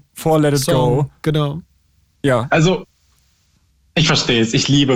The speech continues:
Speaker 3: We Don't Talk About Bruno und ich
Speaker 1: <laughs>
Speaker 3: konnte mir auch die Lyrics innerhalb von einem Tag merken. Ich hab mir das wirklich, so, dieses Lied habe ich mir
Speaker 1: Wow.
Speaker 3: pro Tag mal mindestens fünfzehn Mal reingeballert. Aber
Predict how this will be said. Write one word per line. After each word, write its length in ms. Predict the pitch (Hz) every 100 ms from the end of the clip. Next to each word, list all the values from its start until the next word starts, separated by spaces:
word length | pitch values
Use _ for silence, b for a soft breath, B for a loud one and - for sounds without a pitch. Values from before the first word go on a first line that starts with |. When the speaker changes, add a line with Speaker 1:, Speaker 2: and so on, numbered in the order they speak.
| 113
Speaker 3:
We 80 |
Don't 180 | 117 117
Talk 220 | 123 123
About 200 | 110 113 98
Bruno 440 | 117 113 117 135
und 160 | 127 120
ich 180 | 120 131
Speaker 1:
<laughs> 0 |
Speaker 3:
konnte 260 | 123 110
mir 100 | 120
auch 80 | 113
die 100 | 104
Lyrics 300 | 110 117 113 117
innerhalb 260 | 117 107
von 340 | - 117 110 95 _ _ -
einem 220 | 131 131
Tag 280 | 117 113 107
merken. 260 | 113 110 120
Ich 120 | 117
hab 120 | 98
mir 80 | 123
das 160 | 113
wirklich, 420 | 131 120 123 117 -
so, 160 | 123 -
dieses 380 | 117 117 123
Lied 260 | 127 139 143
habe 160 | 120 120
ich 120 | -
mir 120 | 117
Speaker 1:
Wow. 100 | 98
Speaker 3:
pro 160 | 113 160
Tag 340 | 156 135 135 - _ -
mal 220 | 113 120 -
mindestens 680 | 127 123 - - 120 101 - _ _ _
fünfzehn 440 | - 147 - 143
Mal 120 | 123 107
reingeballert. 720 | 104 120 110 101 101 104 107
Aber 480 | 120 127 120 127